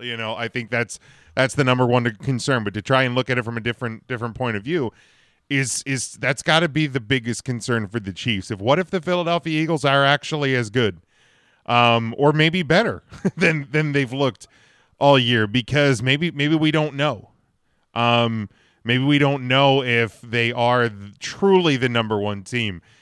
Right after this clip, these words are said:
uh, in the N F C, or if they're just beneficiary of a, a, a, a bad or,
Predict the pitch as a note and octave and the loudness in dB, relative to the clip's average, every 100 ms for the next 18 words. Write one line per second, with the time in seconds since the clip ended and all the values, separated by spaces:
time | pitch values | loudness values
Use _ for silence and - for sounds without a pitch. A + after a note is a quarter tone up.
0 | _ _ - A2+ A2+ A2+ A2+ A2+ A2 G#2+ | _ _ 0 2 4 2 -2 0 0 0
1 | G2+ F#2+ - A#2 G#2+ G#2+ A#2 A2+ A#2+ A2+ | 0 -2 -2 -2 0 0 -2 0 -2 -2
2 | G2+ A#2 A#2 - A2 G#2+ B2 B2+ - C#3 | -2 0 0 -2 -6 -2 0 0 -2 -2
3 | - A#2+ A#2 A#2 A#2+ - B2 B2 A#2+ A2 | 0 0 2 2 0 0 0 2 0 -4
4 | _ _ _ _ _ _ _ - - C3+ | _ _ _ _ _ _ _ -16 -8 -2
5 | B2+ B2+ C3 A#2+ A#2 A#2 B2 A#2 G2+ F#2 | 0 0 0 0 0 -4 -4 -4 -6 -16
6 | F2 C3 A#2+ A2 A2 G2+ G#2 B2+ C3 C3 | -12 -6 -4 -4 -8 -16 -4 0 2 0
7 | C3 - B2+ A#2+ A#2 A2+ A2 G2+ | -2 -2 0 2 2 2 0 -4